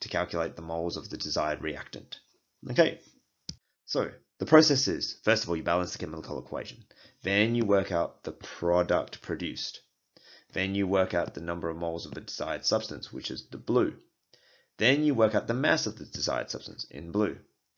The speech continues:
Then you get the percentage purity from the mixture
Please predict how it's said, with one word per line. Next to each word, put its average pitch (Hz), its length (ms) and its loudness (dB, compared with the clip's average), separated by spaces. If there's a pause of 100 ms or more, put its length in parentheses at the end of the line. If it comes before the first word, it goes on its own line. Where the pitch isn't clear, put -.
(280)
Then 113 280 0
you 139 100 0
get - 400 0
the 90 100 -4
percentage - 540 -6
purity 104 340 0
from 78 240 -6
the 78 80 -8
mixture 95 1080 -2